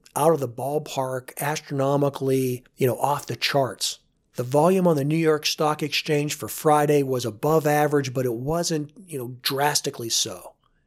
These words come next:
And in fact, it wasn't the highest that we've seen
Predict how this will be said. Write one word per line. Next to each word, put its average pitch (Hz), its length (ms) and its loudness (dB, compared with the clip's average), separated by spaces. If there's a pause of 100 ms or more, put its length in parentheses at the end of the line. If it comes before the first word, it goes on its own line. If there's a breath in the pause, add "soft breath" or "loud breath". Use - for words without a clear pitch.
(300)
And 127 320 -2
in 135 140 0
fact, 139 320 0
it 127 120 4
wasn't 143 340 4
the - 60 -8
highest 143 440 0
that - 80 -10
we've 127 200 -6
seen 139 440 0